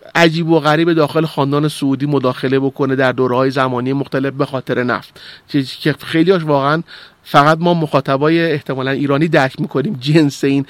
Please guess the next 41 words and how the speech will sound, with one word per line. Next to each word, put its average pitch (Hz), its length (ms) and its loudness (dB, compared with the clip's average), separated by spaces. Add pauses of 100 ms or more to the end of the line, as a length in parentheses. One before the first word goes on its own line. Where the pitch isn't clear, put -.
(240)
مثلاً 143 260 0
نوع 160 480 4
درگیری 131 500 0
که 139 100 -6
فرض 135 300 -2
فرمایید 131 480 -4
یه 147 80 0
زمانی 131 360 -4
ما 127 160 -4
بین 131 240 -2 (360)
فیصل 143 560 2
و 147 120 4
برادران 135 600 2
و 135 60 2
سعود 127 480 -6
وجود 127 240 -8
داشته. 127 320 -6
بعد 180 280 0
حالا 160 280 4 (260)
می‌شه 156 140 0
دونه 143 200 0
دونه 135 180 0
بحث 139 320 0
کرد 127 220 -2
این 147 140 -10
رو، - 140 -12 (420)
یا 202 220 8
سوالات 185 460 4
مختلفی 170 500 0
که 190 60 -6
تو 180 100 -14
تنظیم 151 440 0
رابطه‌شون 165 560 -2
با 165 220 -2 (360)
اسرائیل 165 540 4
و 175 40 6
عرب 147 440 2
داشتن 135 460 -2
و 139 60 0
چیزهای 143 360 -4
دیگه. 160 240 -6